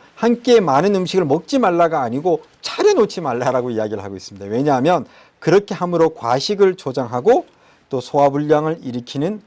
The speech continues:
원인이 되기 때문입니다. 음, 과식도 조장하게 되고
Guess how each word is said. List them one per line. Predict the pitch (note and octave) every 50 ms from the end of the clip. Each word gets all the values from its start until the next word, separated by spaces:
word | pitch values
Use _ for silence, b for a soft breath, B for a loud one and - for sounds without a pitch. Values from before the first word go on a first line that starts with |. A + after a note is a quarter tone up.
| _ -
원인이 | A2+ G#2+ G#2+ G#2+ A2+ A#2+ C#3+ F#3 A3+ C4 B3+ _ _ _ _ _ _
되기 | - A2+ G#2+ G2+ A2+ A#2+ A2+ A2+ C3+ _ _ _ -
때문입니다. | B2 A2+ G#2+ G2 F2+ E2+ E2+ F2 - - - - _ _ _ _ _ _ _ _ _ -
음, | A#2+ G#2+
과식도 | - B2 C3 C3 - D3+ - - C#3
조장하게 | G#2+ A2 G#2 A#2 G#2 G2 G2+ F#2+ G#2
되고 | G2 A2 A#2+ D#3 G3 C4+ B